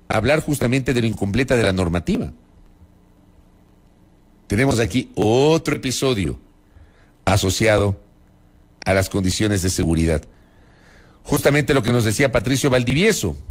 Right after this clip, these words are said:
eh, la legislación incompleta sobre el manejo de drones. Falta en lo penal por delitos, falta en lo civil para la reparación de daños causados. Interesante.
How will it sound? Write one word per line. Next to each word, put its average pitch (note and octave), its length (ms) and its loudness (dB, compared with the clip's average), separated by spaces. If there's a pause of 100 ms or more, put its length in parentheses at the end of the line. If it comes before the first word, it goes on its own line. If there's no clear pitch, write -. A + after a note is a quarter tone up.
(400)
eh, G2 360 0
la A2+ 100 2
legislación A#2 480 0
incompleta C3+ 540 0
sobre B2 180 2
el A2+ 60 0
manejo B2+ 320 0
de A#2+ 120 2
drones. D#3 540 0 (840)
Falta - 360 0
en D3+ 60 0
lo C3+ 100 -2
penal C#3+ 300 -2
por B2+ 160 0
delitos, C#3+ 520 0
falta D#3+ 300 0
en C#3 60 -2
lo C#3 60 0
civil C3+ 280 -2
para C3 180 2
la A#2+ 80 2
reparación A2+ 460 0
de C3 60 0
daños C3+ 320 0
causados. G#2+ 800 0 (280)
Interesante. G2 760 -2